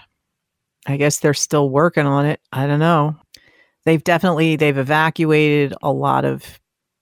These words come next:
people in the area, and more than thirty-five thousand wildfires that have burned across the U S so far this year,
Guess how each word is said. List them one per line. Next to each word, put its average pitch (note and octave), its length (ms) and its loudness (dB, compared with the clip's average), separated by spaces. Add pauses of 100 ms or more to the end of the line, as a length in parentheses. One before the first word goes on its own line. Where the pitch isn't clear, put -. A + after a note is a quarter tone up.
(300)
people D#3+ 440 0
in C#3 100 0
the C3+ 160 -4
area, D3+ 680 0 (400)
and C#3 500 -4 (1160)
more E3+ 260 2
than D#3 180 0
thirty-five F3 840 0
thousand D3+ 560 0
wildfires C#3+ 1160 0
that A#2+ 120 -4
have C3+ 160 -2
burned C#3+ 240 0
across C3+ 380 -2
the C#3+ 120 -4
U C#3+ 220 2
S C3+ 140 2
so B2+ 260 0
far C3 380 0
this - 280 -8
year, - 380 -6